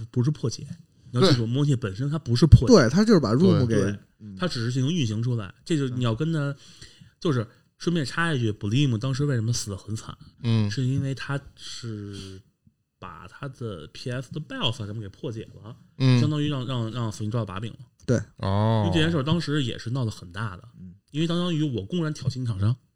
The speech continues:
Speaker 2: 对。
Speaker 1: 那厂商肯定要拿回，回抽你。
Speaker 3: 其实那个叫 V 什么的那个模拟器，
Speaker 1: V G S。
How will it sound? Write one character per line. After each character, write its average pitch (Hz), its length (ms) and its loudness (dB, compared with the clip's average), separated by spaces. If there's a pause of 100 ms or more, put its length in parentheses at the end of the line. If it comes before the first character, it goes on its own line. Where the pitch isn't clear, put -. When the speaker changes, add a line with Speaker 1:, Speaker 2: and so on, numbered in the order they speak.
(220)
Speaker 2:
对。 101 240 2 (140)
Speaker 1:
那 151 80 0
厂 120 120 -4
商 139 100 0
肯 104 140 -6
定 127 80 -4
要 151 60 -2
拿 113 140 -2
回， - 140 -14
回 - 180 -20
抽 - 160 -10
你。 117 120 -12
Speaker 3:
其 - 160 -2
实 190 60 6
那 180 160 6
个 120 100 6
叫 117 120 6
V 170 320 8
什 135 120 4
么 78 140 0
的 98 80 4
那 101 140 4
个 98 80 2
模 85 160 0
拟 95 100 0
器， 101 240 2
Speaker 1:
V 175 80 2
G 127 60 -2
S。 113 520 -10